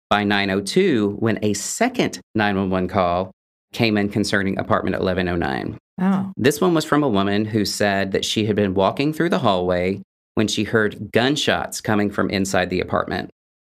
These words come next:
Speaker 1: Then at nine oh four, another neighbor called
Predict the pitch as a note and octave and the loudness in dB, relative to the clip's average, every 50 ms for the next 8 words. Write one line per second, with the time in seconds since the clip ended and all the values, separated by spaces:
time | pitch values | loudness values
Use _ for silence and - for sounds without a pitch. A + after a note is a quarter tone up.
0 | _ - A2 G#2+ A2 - - G#2+ G#2+ G2+ G#2 A2+ C3 D#3 D#3+ - - G2+ G2 G2 | _ 0 2 2 2 2 0 0 0 0 0 0 0 -2 -2 -2 0 0 2 2
1 | G#2 A#2+ C3+ C#3+ - _ _ _ _ _ _ _ - C3 B2+ C#3 C#3+ D3+ D#3 D#3+ | 0 0 -2 -4 -10 _ _ _ _ _ _ _ -2 0 2 2 2 2 4 4
2 | F3 F#3+ G#3 G3+ G#3 F#3 C3+ G#2+ G#2+ G#2 G2 G2 G2 F#2+ - A2 G2 F#2 F2+ F2+ | 2 2 2 2 0 0 2 2 0 0 0 -2 -4 -2 0 0 0 0 0 -2
3 | F2+ - | -2 -4